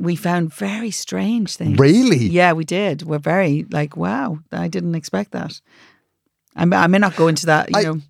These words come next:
Speaker 2: I've seen, I've, I've seen that happen a couple of times, and actually I can
Speaker 1: Mm.
Speaker 2: think of somebody that moved out that I was helping move house.
Speaker 1: Yeah.
Speaker 2: And I think I was the last person in the house.
Speaker 1: Mm-hmm.
Speaker 2: I think I was, actually. And they'd left a few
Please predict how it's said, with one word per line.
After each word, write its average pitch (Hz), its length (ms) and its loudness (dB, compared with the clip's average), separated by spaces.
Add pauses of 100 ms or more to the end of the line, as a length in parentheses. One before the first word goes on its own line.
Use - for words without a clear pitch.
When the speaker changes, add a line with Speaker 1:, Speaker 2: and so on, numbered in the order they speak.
Speaker 2:
I've 202 180 0
seen, 262 540 -2 (260)
I've, 151 180 2 (120)
I've 170 100 2
seen 233 120 2
that 233 80 2
happen 151 180 2
a 120 40 0
couple 131 180 4
of 107 80 2
times, 107 200 0
and 117 60 4
actually 170 220 2
I - 20 4
can 170 80 4
Speaker 1:
Mm. 151 40 4
Speaker 2:
think 110 120 2
of 101 120 -6
somebody 95 300 2
that 92 140 0
moved 101 280 0
out 95 180 2
that 95 180 0
I 101 80 -4
was 95 120 -4
helping 117 440 2
move 131 220 2
house. 120 400 2 (160)
Speaker 1:
Yeah. 156 220 2 (240)
Speaker 2:
And 110 440 2 (260)
I 127 60 2
think 170 260 2
I 143 140 6
was 123 280 2
the 117 180 2
last 117 400 4
person 127 420 0
in 139 140 2
the 143 100 6
house. 165 460 -2 (200)
Speaker 1:
Mm-hmm. 247 280 4 (1200)
Speaker 2:
I 107 80 -6
think 110 140 0
I 98 40 4
was, 98 380 4
actually. 87 360 -6 (300)
And 113 160 4
they'd 107 120 4
left 104 300 4
a 101 40 -2
few 90 380 0